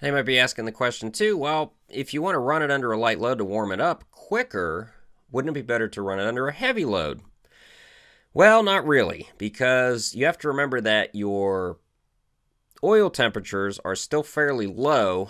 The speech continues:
so you're gonna have cold oil, which is fairly thick, coursing through this engine, and you want that to be more free-flowing before you start putting a heavy load on this engine.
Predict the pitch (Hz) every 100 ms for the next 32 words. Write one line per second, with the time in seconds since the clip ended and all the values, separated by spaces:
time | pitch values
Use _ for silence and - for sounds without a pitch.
0 | - - 117 117 123 139 135 120 _ -
1 | 185 185 139 123 110 113 - 98 - -
2 | _ _ 165 196 185 135 - - 160 120
3 | _ - 131 127 113 104 107 101 87 -
4 | 143 151 95 82 82 - - - _ _
5 | - 123 123 151 156 147 - 113 113 117
6 | 113 110 - _ _ _ _ _ _ _
7 | _ 147 220 208 - 165 147 - 135 120
8 | 98 92 92 113 110 - 107 101 107 78
9 | 95 87 87 104 175 170 107 78 - 65
10 | 62 50